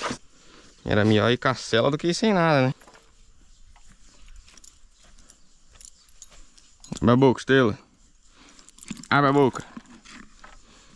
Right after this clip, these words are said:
Aí, ó.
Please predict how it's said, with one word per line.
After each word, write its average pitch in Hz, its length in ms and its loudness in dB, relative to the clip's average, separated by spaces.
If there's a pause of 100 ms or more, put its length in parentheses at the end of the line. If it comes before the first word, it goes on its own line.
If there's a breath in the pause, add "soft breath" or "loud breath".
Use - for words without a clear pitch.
(3500 loud breath)
Aí, 117 280 4
ó. - 60 -2